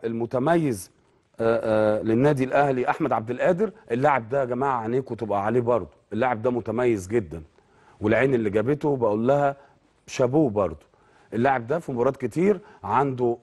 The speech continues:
مهارات غير طبيعيه، آه، بيعرف يجيب اهداف، عنده ثقه في نفسه بشكل كبير. اول ما نزل بيعبر عن نفسه.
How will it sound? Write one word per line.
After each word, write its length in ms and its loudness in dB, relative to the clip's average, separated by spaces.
مهارات 580 2
غير 160 0
طبيعيه، 580 -2
آه، 240 2
بيعرف 460 0
يجيب 240 -6
اهداف، 420 0
عنده 260 -2
ثقه 280 -4
في 140 -6
نفسه 240 0
بشكل 320 -2
كبير. 320 2
اول 240 2
ما 100 0
نزل 300 0
بيعبر 440 0
عن 220 -2
نفسه. 320 -8